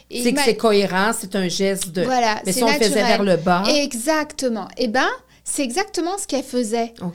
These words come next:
Speaker 1: C'est-à-dire qu'en fait, elle faisait des gestes, mais qui collaient pas avec ce qu'elle disait. Et je pense que même les gens qui sont pas formés dans le langage du corps, bah,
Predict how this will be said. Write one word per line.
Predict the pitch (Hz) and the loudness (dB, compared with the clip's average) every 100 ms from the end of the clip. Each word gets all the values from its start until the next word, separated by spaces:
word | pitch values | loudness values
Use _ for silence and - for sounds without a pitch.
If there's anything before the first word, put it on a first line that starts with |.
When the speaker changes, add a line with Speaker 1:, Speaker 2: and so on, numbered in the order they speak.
| - | -8
Speaker 1:
C'est-à-dire | 165 262 - | -6 -6 -6
qu'en | 254 | -6
fait, | 240 349 392 | -2 -2 -2
elle | 226 226 | -4 -6
faisait | 262 349 330 | -4 -2 0
des | 277 | -2
gestes, | 214 220 262 - - - _ _ - - 233 | -2 -2 -2 -2 -8 -12 _ _ -20 -12 -6
mais | 226 | -4
qui | 285 277 | -4 -4
collaient | - 370 339 294 | 0 2 2 0
pas | 285 254 | -2 -6
avec | 254 214 214 | -6 -8 -10
ce | |
qu'elle | - 202 | -10 -10
disait. | 214 208 208 - - - - | -10 -12 -14 -18 -20 -16 -6
Et | 254 | -4
je | 277 | -4
pense | 311 339 339 320 - | -2 -4 -4 -6 -6
que | 240 226 | -6 -4
même | 285 311 262 | -4 -2 -2
les | 247 226 | -4 -6
gens | 262 269 262 | -6 -6 -8
qui | - | -10
sont | 220 214 | -10 -6
pas | 269 262 | -6 -6
formés | 269 247 262 226 | -6 -4 -4 -4
dans | 214 | -8
le | 214 | -8
langage | 226 233 233 | -8 -6 -8
du | 202 214 | -10 -12
corps, | - 285 427 - - _ _ _ _ _ _ - _ | -4 -4 -4 -8 -20 _ _ _ _ _ _ -20 _
bah, | 202 | -4